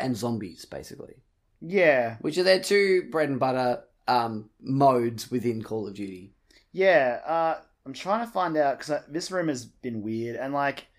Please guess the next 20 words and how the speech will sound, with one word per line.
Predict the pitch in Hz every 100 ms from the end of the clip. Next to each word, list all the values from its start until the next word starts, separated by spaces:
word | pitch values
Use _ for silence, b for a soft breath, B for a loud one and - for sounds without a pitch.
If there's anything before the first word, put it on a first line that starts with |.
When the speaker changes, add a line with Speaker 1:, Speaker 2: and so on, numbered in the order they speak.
| _ _ _ _ _ _ _ _
Speaker 2:
removing | 139 147 160 214 247
single | 226 202 185
player, | 175 151
it | 143
comes | 202
from | 196
Polygon, | 120 135 113 107 113
is | 113
where | 110
the, | 107 95
the | 113 107
original | 104 113 117 107
article, | 107 - 101 95 -
I | 101
think, | - 117 107
surfaced. | - 95 95 120 151 127
Speaker 1:
Mm-hmm, | 127 151 - -
yeah. | 110 - _ _ b b b b
Speaker 2:
Uh, | 139 131 127 127 127 123
but, | 123 139 131 127